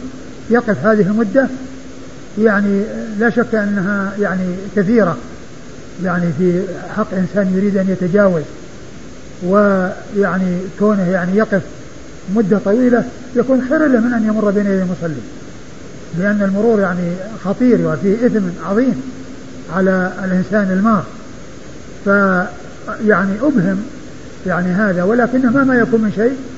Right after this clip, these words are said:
ولو كان يوما، يعني ليس شهرا ولا سنة، يعني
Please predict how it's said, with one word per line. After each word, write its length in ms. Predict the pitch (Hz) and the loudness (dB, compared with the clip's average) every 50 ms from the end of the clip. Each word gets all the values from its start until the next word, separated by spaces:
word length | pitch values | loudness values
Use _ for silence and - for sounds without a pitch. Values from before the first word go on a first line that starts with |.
| - - - - - | -14 -16 -12 -6 0
ولو 260 | 285 330 320 285 254 - | 2 4 6 6 6 6
كان 260 | 240 254 247 226 208 208 | 4 2 4 4 6 6
يوما، 400 | 233 240 233 214 202 196 208 226 - - - - - - - - - - - - - - - - | 8 8 8 6 4 0 -2 -4 -8 -12 -16 -16 -16 -16 -16 -16 -16 -16 -16 -16 -16 -16 -10 -6
يعني 220 | 165 170 185 196 214 | -4 -2 0 2 6
ليس 220 | 262 254 180 214 | 6 6 6 4
شهرا 340 | 202 160 233 202 208 220 214 | 2 2 2 2 2 2 2
ولا 200 | 214 220 214 208 | 4 4 4 4
سنة، 320 | 202 208 214 196 196 190 - - - - - - - - - - - - - - - - - - - - - - - - - - 175 175 | 4 2 0 0 0 -2 -6 -8 -12 -16 -16 -16 -16 -16 -16 -16 -16 -16 -16 -16 -16 -16 -16 -16 -16 -16 -16 -16 -16 -16 -16 -14 -12 -8
يعني 200 | 156 165 175 175 | -6 -6 -4 -4